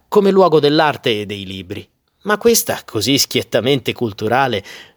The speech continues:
non fu la sua prima destinazione. Le origini di Brera vanno fatte risalire al Medioevo e all'ordine laico degli umiliati, detti anche berrettani della penitenza,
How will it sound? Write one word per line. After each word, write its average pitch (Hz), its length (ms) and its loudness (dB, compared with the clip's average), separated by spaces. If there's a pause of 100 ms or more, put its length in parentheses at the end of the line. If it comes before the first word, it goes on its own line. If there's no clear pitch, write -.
(200)
non 175 220 2
fu 240 220 -2
la - 80 0
sua 101 160 -6
prima 110 260 -2
destinazione. 101 840 -2 (460)
Le 202 180 6
origini 202 400 4
di 131 120 0
Brera 120 360 2
vanno 151 260 -2
fatte 175 300 -2
risalire 160 480 -2
al 127 140 -4
Medioevo 127 680 -2
e 139 160 2
all'ordine 139 500 2
laico 175 400 -2
degli 139 280 -4
umiliati, 143 680 0
detti 135 300 -2
anche 135 360 -2
berrettani 135 880 -2
della 180 220 -2
penitenza, 175 760 -2